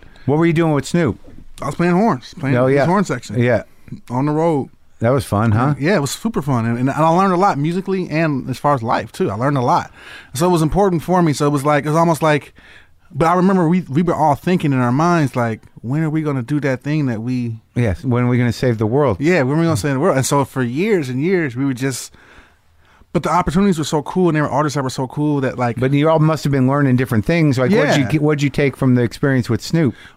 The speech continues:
Speaker 2: Um, like, so Snoop, when I, when I, when I, when I first got in Snoop's band, like, the first thing I realized was that, like, their whole approach to music was different.
Speaker 1: Yeah.
Speaker 2: Like, they were hearing things in music that I wasn't even hearing.
Speaker 1: Like
Speaker 2: So
Speaker 1: what?
Speaker 2: they, so they tell me, they tell me to play a line. They tell me to go like, "Shut up,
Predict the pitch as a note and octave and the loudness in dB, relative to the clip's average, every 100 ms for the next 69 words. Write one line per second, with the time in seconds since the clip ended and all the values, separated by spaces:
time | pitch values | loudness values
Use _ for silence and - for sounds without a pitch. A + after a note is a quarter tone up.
0 | - F3 G3+ G3 G#3 G3+ - F#3 - B3 | -6 0 2 2 0 -2 -2 -4 -2 -2
1 | G3+ F3+ E3 D#3+ C#3+ D#3 C3+ D3+ C#3+ F#3+ | 0 -2 0 -2 -2 -2 -2 -2 -2 -2
2 | F3 D3+ - D#3 A#2 C#3+ C3+ A#2 A2 A2 | -2 -2 -2 -4 -2 0 2 2 0 -4
3 | A2 - C#3+ - C3+ A#2 A2 B2 B2 G#2+ | -6 -2 -2 -2 -2 -2 -2 -2 -2 -2
4 | G2+ G2+ G#2 G#2 G2+ G2+ G2+ G2 - _ | -6 -8 -10 -8 -8 -8 -10 -10 -16 _
5 | _ _ A#2+ A2 A#2 C3+ A#2+ G#2+ - B2+ | _ _ -8 -6 -4 -2 -4 -6 -6 -6
6 | - A#2+ A2+ B2+ G2+ G2+ F#2+ _ B2 A2+ | -6 -6 -4 -4 -6 -10 -12 _ -10 -10
7 | - - - G2+ F#2+ D2+ G#2+ G#2 - - | -10 -20 -10 -2 0 0 -2 -10 -16 -20
8 | - _ - B2 B2 A2+ G2+ - D#3+ D#3+ | -20 _ -8 -4 -2 -4 -8 -2 0 2
9 | D3+ A2+ B2+ A#2 A2+ A#2 A2 G#2 G2 B2+ | 2 2 0 0 0 0 -2 -6 -2 -2
10 | A#2 A2+ G2+ G2+ B2 B2 E2+ F2+ G#2+ C3+ | 0 -2 -4 -4 0 0 -2 -8 -4 -2
11 | E3 F3+ A#2 - - - - - F3+ F3 | 2 2 0 -4 -12 -20 -6 0 0 2
12 | F#3 F3 C#3 E3 F#3 F#3 E3 D#3 C#3 C3+ | 2 2 2 0 2 0 2 2 2 2
13 | A2 G#2+ B2+ A#2+ A2+ G#2+ G2+ - - - | 0 0 -2 0 -2 -2 -4 -8 -20 -20
14 | - _ - C#3 D#3 D#3+ | -20 _ -4 -2 2 0